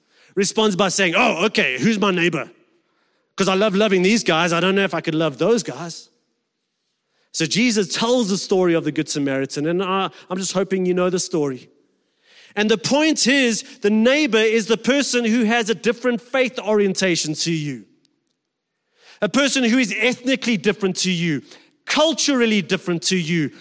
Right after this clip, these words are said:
morally different to you, and yet you choose, because of the love of God in you, to love them and serve them and even sacrifice for them.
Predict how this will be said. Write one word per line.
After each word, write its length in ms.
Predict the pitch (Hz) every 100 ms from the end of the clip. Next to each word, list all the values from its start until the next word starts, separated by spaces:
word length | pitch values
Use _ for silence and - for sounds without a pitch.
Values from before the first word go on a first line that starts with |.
| - _
morally 800 | 170 208 269 339 349 330 277 240
different 400 | 208 - 202 190
to 100 | -
you, 340 | 196 190 196 143 - -
and 200 | 202 202
yet 260 | 233 226 - -
you 680 | 151 226 320 311 - - -
choose, 580 | - - 277 285 190 -
because 380 | - 175 220
of 80 | 208
the 80 | 190
love 200 | 262 285
of 120 | 226
God 320 | 240 240 202 - -
in 280 | 277 302
you, 220 | 254 208 185
to 320 | - - 208
love 340 | 285 311 214
them 220 | 208 180 - -
and 140 | 175
serve 440 | - - 302 254
them 180 | 165 139 - 170
and 120 | 170
even 220 | 214 185
sacrifice 880 | 151 - 247 220 208 185 - 151 135
for 200 | - 160
them. 260 | 143 139